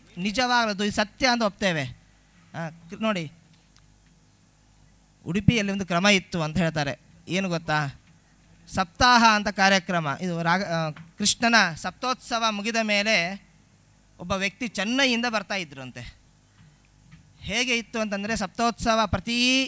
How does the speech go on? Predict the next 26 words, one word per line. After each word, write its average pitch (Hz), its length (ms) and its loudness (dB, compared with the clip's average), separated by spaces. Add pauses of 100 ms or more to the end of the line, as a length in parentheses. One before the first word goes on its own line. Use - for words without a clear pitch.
(340)
ಪರ್ಯಾಯದಲ್ಲಿ 226 600 2
ಕೂಡ 233 140 0
ಸಪ್ತೋತ್ಸವ 220 520 2
ಮಾಡಿಸೋದು. 185 640 -4 (340)
ಸಪ್ತೋತ್ಸವ 247 680 0
ಆದ 220 200 6
ಮೇಲೆ 220 540 0 (500)
ಹಿಂದಿನ 226 340 -4
ಕಾಲದಲ್ಲಿ 214 380 0
ಹೇಗಿತ್ತು 208 240 -2
ಅಂತಂದರೆ, 196 300 -4
ಅವರನ್ನು 220 500 0
ಕರೆಕೊಂಡು 226 640 -2 (680)
ಅವರಿದ್ದ 226 440 2
ಸ್ಥಳಕ್ಕೆ 226 800 0 (400)
ಬ್ರಾಹ್ಮಣರ 226 640 2
ಸಹಿತವಾಗಿ 226 720 -2
ಅವರನ್ನು 220 400 0
ಬಿಟ್ಟು 233 200 -2
ಬರಬೇಕು. 170 460 -2 (1500)
ಆ 151 80 0
ವ್ಯಕ್ತಿ 190 380 -4
ಏನು 220 120 -2
ಮಾಡ್ತಾ 202 220 -2
ಇದ್ದ 185 100 -4
ಗೊತ್ತಾ? 160 540 -4